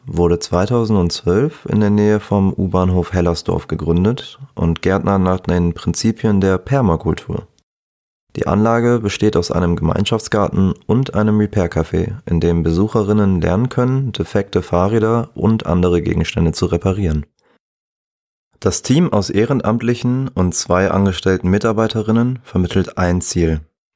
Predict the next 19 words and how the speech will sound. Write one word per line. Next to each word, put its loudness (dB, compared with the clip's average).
den 0
Erhalt 0
von -4
Umwelt 2
und 0
Vielfalt. -6
Auf -6
einer 2
ehemaligen 2
Brachfläche -2
von -2
ungefähr 0
viertausend 0
Quadratmetern 0
spaziert -2
man 2
nun 2
neben 2
Hochbeeten. -6